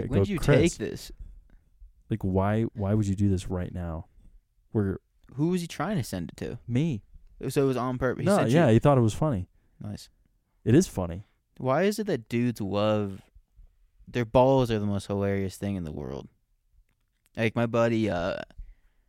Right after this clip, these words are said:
Speaker 2: They're funny.
Speaker 1: whoever passed out first had to suffer grave consequences. My buddy put his balls in our other friend's ear. He fucking teabagged
Speaker 2: Why?
Speaker 1: and put his balls in his ear.
Speaker 2: That's
Speaker 1: This
Speaker 2: fucking weird.
Speaker 1: Hey, man. I don't know why these people do what they do.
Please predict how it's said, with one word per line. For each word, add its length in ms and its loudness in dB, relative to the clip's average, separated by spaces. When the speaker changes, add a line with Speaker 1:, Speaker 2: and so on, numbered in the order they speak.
Speaker 2:
They're 100 -14
funny. 340 -8
Speaker 1:
whoever 320 4
passed 420 0
out 180 0
first 380 -2
had 160 -4
to 60 -4
suffer 340 -8
grave 260 -4
consequences. 840 -12
My 60 -4
buddy 280 0
put 180 -4
his 120 -2
balls 500 -2
in 120 -4
our 120 -4
other 160 -4
friend's 340 -10
ear. 360 -10
He 140 -8
fucking 360 -6
teabagged 560 2
Speaker 2:
Why? 60 0
Speaker 1:
and 120 -4
put 120 -8
his 120 -8
balls 340 -4
in 80 -8
his 160 -8
ear. 260 -8
Speaker 2:
That's 160 -10
Speaker 1:
This 140 -6
Speaker 2:
fucking 300 -4
weird. 320 -2
Speaker 1:
Hey, 180 -4
man. 280 -6
I 120 -4
don't 100 0
know 140 -2
why 120 -2
these 140 -8
people 220 -12
do 120 -10
what 100 -14
they 80 -12
do. 220 -12